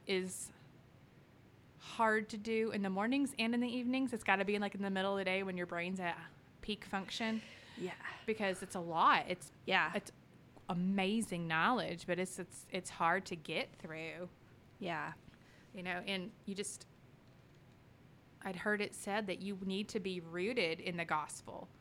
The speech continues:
Speaker 2: Mm-hmm.
Speaker 1: Like, once you understand Matthew, Mark, Luke, John, once you understand, you know, the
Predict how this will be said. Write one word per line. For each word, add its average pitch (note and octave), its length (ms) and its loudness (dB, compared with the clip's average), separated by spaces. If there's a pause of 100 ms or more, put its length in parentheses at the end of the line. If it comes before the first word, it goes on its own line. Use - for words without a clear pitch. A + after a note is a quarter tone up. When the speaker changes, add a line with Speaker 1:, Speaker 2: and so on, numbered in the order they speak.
Speaker 2:
Mm-hmm. F#3+ 200 -2 (180)
Speaker 1:
Like, F3 200 0 (280)
once A#3 300 4
you C4 120 2
understand A3 920 0 (400)
Matthew, G3+ 300 2
Mark, G3 260 2
Luke, F#3 180 -4
John, D#3 280 -4
once F#3 200 -6
you A#3 80 2
understand, F#3+ 840 -2 (180)
you F#3+ 80 -2
know, E3+ 200 0
the E3+ 160 -4